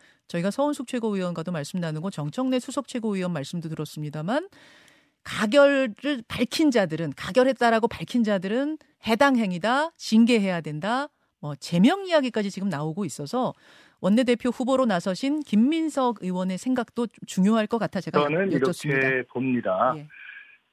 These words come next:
Speaker 2: 이렇게 의총에서 토론을 해보면
Speaker 1: 예.
Speaker 2: 어, 나는 가결이 필요하다고 생각했는데 정말 고민 끝에 전체로서 가결이라는 결과가 나오는 것에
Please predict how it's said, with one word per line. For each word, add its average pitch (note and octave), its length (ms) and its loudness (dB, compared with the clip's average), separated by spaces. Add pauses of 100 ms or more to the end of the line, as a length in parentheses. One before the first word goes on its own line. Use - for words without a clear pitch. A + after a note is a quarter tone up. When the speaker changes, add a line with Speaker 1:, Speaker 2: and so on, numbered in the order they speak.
Speaker 2:
이렇게 B2 220 -2
의총에서 D#3 840 -2
토론을 F3+ 460 -2
해보면 E3+ 580 0
Speaker 1:
예. F3 300 -2 (680)
Speaker 2:
어, A#2 100 -2
나는 A2 360 0
가결이 C#3 480 0
필요하다고 D3+ 480 -2
생각했는데 C#3 480 -4 (120)
정말 F#3+ 320 0
고민 B2+ 340 -2
끝에 E3 320 -2 (180)
전체로서 D#3+ 600 -2
가결이라는 C3 840 -2
결과가 D3+ 380 -2
나오는 D3 320 -2
것에 B2+ 160 -6